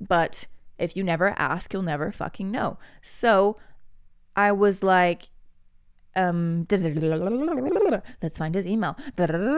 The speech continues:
Found his email. Oh God, what do I do now?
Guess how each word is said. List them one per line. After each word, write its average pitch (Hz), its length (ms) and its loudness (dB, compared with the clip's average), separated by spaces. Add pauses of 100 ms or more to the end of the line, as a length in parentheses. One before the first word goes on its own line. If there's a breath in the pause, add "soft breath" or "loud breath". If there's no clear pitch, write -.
(640 loud breath)
Found 170 200 2
his 180 120 -2
email. 208 300 -2 (180 soft breath)
Oh 175 160 2
God, 196 380 4 (240 soft breath)
what 185 480 4
do 180 60 6
I 175 80 4
do 175 140 2
now? 180 300 -2